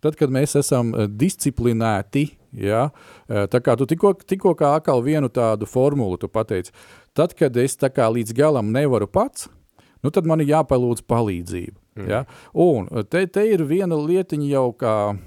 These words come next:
Speaker 1: nu, priekšā teikšana, ja? Eh, varbūt tās kāds no mums patiešām, mēs nevaram paši, ja? Un tad būtu ļoti labi, eh, kad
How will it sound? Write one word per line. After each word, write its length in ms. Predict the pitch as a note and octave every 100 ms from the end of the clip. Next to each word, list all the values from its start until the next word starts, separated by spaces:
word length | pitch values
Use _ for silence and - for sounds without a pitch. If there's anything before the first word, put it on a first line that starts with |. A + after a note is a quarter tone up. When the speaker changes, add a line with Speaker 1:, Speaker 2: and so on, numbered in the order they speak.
| -
Speaker 1:
nu, 180 | A#2+ B2
priekšā 680 | D3 D3 E3 D3+ - G2 G2+ -
teikšana, 540 | - C#3 A#2+ - G2 F#2
ja? 180 | G2 B2+ - - - -
Eh, 420 | G#2+ G#2+ G#2 G#2 -
varbūt 500 | G2 B2+ F#3+ G#3 F3+
tās 260 | D3 A2+ -
kāds 320 | B2+ C3 -
no 120 | A#2 G2+
mums 220 | A2+ C#3+
patiešām, 600 | A2+ C3 C3 B2 G2+ F#2+
mēs 240 | G#2 A2+
nevaram 380 | B2+ C3+ A#2 F#2+
paši, 360 | G#2 G2+ - - _ - -
ja? 200 | G2+ A2 - - - -
Un 180 | B2 G#2+
tad 220 | E3+ G3+
būtu 320 | F3+ C#3+ A#2
ļoti 340 | D#3 E3 - G2+
labi, 420 | G2+ G#3 D3+ D3 - _ _ _ _ _ _ _ _ - B2+
eh, 140 | A2+
kad 480 | - C3 C3+ C#3